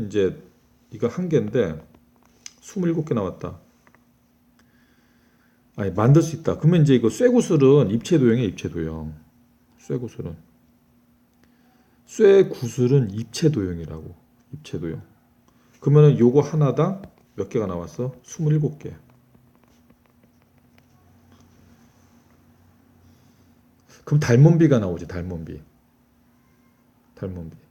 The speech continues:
그러니까 일은 어차피 일을 세-, 세제곱한 거고, 그러니까 요거, 요거는 삼을 세제곱한 거거든, 삼을 세제곱. 그러니까 무슨 말이냐?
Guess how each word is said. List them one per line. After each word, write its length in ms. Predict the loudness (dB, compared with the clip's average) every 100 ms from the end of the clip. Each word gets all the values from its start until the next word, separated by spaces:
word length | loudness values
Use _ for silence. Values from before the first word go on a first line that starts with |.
| _ _ _ _ _ _ _ _ -4
그러니까 200 | -2 4
일은 180 | 4
어차피 540 | 4 4 0 2 2 2
일을 360 | 0 0 0
세-, 300 | -4 -8 -8 -8
세제곱한 520 | -8 -6 -6 -8 -12
거고, 480 | -10 -6 -6 -8 -16 _ _ _ _ _ _ _ _ _ _ _ _ _ _ _ _ -20 _
그러니까 180 | 0 4
요거, 340 | 4 4 2
요거는 240 | 2 2 0
삼을 320 | -2 -4 -2
세제곱한 400 | 0 0 -4 -8
거거든, 200 | -8 -10
삼을 280 | -8 -8 -8
세제곱. 400 | -8 -8 -8 -10 -14 -4
그러니까 240 | -2 -2
무슨 220 | -4 -2
말이냐? 640 | 0 0 -2 -2 -2 -6